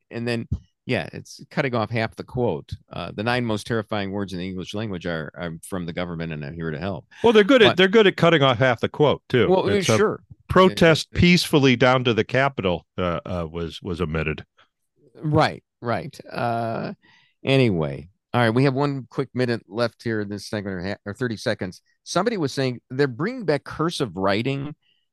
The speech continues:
Speaker 1: in some places because, uh, they teach them in school, because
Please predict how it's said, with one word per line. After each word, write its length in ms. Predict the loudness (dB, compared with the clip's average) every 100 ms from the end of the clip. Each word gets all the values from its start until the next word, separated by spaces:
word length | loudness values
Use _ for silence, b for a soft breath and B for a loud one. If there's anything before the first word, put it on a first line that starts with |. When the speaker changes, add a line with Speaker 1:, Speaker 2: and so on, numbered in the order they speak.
| _
Speaker 1:
in 100 | -10
some 180 | -4 -4
places 680 | 0 -2 -2 -4 -8 -8 -10 -8
because, 580 | -4 0 0 -2 -8 -8
uh, 300 | -4 -4 -6 -8
they 100 | -12
teach 280 | -8 -10 -6
them 160 | -6 -4
in 80 |
school, 340 | -8 -4 -2 -2
because 380 | -2 -4 -4